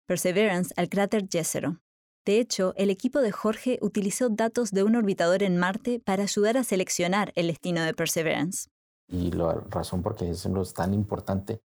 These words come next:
Speaker 2: antes tenía un lago antiguo, un lago grandísimo, y tenía, lo más fascinante es que tiene depósitos de un delta. Entonces imagínate un delta como el del Nilo, o el del Amazonas, o el Mississippi.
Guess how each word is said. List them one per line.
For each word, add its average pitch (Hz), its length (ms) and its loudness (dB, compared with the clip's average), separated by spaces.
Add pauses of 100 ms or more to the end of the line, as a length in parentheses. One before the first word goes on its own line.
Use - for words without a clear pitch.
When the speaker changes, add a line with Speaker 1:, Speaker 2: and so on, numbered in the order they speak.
(140)
Speaker 2:
antes 101 320 -6
tenía 85 300 -2
un 101 220 0
lago 104 420 2 (320)
antiguo, 98 840 -2 (140)
un 87 120 -6
lago 82 200 0
grandísimo, 98 680 0 (100)
y 160 380 2 (160)
tenía, 98 480 2
lo 101 120 -2
más 92 220 0
fascinante 98 460 -2
es - 80 -10
que 95 200 0
tiene 95 320 -2
depósitos 90 600 -4
de 87 120 -4
un 85 160 -4
delta. 120 440 0 (180)
Entonces 87 220 -10
imagínate 90 500 -2
un 85 100 0
delta 80 300 -2
como 85 280 -4
el 78 140 -2
del 80 480 -2
Nilo, 113 520 4 (320)
o - 80 -8
el 85 100 -2
del 78 160 -2
Amazonas, 98 760 0
o 85 80 -4
el 80 60 -6
Mississippi. 95 680 -6